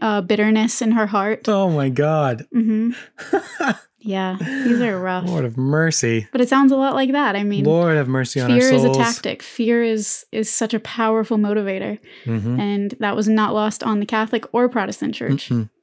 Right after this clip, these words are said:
Speaker 2: Mm-mm. But we will for sure get into the history of haunted houses next episode.
Speaker 1: Can't wait. Can't
Speaker 2: Mm-hmm.
Speaker 1: wait.
Speaker 2: Mm-hmm. It's gonna be fun.
Speaker 1: Coming at you soon, listener.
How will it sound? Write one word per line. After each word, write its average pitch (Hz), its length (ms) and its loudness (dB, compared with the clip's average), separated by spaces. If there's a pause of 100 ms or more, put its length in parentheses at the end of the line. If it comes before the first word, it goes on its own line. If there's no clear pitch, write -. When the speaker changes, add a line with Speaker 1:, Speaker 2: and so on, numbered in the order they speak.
(140)
Speaker 2:
Mm-mm. 123 320 -2 (260)
But 139 80 2
we 143 120 4
will 143 220 4
for 147 140 -2
sure 160 200 0
get 135 120 2
into 113 160 0
the 107 100 0
history 113 500 -2 (120)
of 117 680 -4 (140)
haunted 113 280 -4
houses 107 460 -4 (200)
next 110 240 -4
episode. 117 420 -10 (120)
Speaker 1:
Can't 254 220 -4
wait. 285 420 -2 (240)
Can't - 140 -2
Speaker 2:
Mm-hmm. 220 80 0
Speaker 1:
wait. 226 240 -4
Speaker 2:
Mm-hmm. 196 420 2 (240)
It's - 100 -20
gonna 107 80 -10
be 98 60 -8
fun. - 240 -10
Speaker 1:
Coming 262 340 6
at 269 140 2
you 247 80 -2
soon, 254 560 2
listener. 220 460 -2